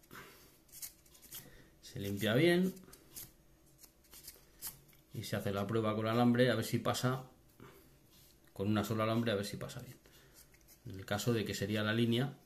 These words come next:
como podéis ver, pues pasa perfectamente. Y ahora lo único que hacemos es, nos ayudamos de un gusilú, bien que esté usado ya,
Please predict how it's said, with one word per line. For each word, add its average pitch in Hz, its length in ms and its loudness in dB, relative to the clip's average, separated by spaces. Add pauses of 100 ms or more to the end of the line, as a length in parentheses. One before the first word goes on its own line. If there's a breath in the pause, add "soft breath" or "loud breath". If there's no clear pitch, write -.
(120)
como 92 140 -8
podéis 107 240 -2
ver, 123 220 6
pues 98 160 -8
pasa 104 260 -4
perfectamente. - 680 -10 (840 loud breath)
Y 110 160 -2
ahora 117 300 6
lo 101 100 2
único 127 280 8
que 135 80 6
hacemos 147 320 6
es, 139 120 4
nos 101 160 0
ayudamos 127 420 8
de 135 100 8
un 139 440 12
gusilú, 165 560 6 (1400 soft breath)
bien 107 460 8
que 95 80 -2
esté 110 1040 4
usado 123 380 6
ya, 180 340 4